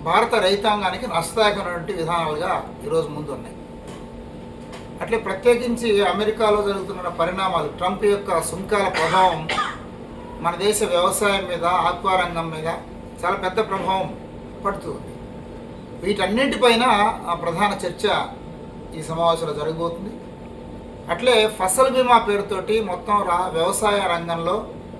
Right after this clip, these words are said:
పంటల బీమా రైతులకు రక్షణ కల్పించే విధానం కాకుండా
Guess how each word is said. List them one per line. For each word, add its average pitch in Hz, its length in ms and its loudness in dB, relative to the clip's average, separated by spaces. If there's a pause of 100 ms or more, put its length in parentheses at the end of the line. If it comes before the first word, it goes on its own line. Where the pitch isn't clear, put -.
(260)
పంటల 240 320 4
బీమా 220 380 4
రైతులకు 220 520 2
రక్షణ 214 300 -2
కల్పించే 185 760 -4
విధానం 170 340 -4
కాకుండా 147 560 -4